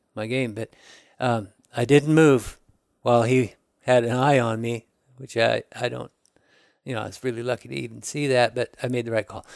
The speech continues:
Anyway, he turned around, and as he walked back through that stuff, kind of quartering away, I got an arrow on. And I swung around, you know, to,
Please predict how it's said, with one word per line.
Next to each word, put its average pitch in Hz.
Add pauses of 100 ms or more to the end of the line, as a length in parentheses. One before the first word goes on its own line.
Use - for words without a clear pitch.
(440)
Anyway, 156
he 135
turned 196
around, 147 (140)
and 135
as 123
he 120
walked 131
back 127
through 143
that 117
stuff, 113
kind 127
of -
quartering 135
away, 117 (340)
I 117
got 113
an 110
arrow 117
on. 90 (500)
And -
I 95
swung 143
around, 131 (1040)
you 117
know, 110 (120)
to, 113